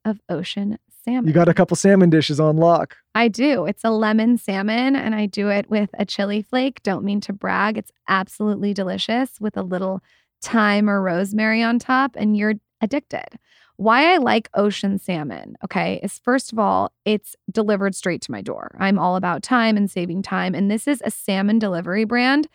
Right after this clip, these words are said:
Speaker 1: that offers ocean-raised, ocean-loved salmon.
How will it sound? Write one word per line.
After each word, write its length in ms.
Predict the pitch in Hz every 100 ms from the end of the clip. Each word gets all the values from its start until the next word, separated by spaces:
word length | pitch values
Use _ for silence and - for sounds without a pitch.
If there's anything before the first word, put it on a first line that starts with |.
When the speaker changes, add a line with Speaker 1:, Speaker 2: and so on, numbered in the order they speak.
| _ _ -
Speaker 1:
that 120 | 220
offers 440 | 190 208 208 214 -
ocean-raised, 800 | 175 190 - 247 214 170 160 196 _ -
ocean-loved 640 | 180 - 196 135 127 - -
salmon. 560 | - 175 135 76 55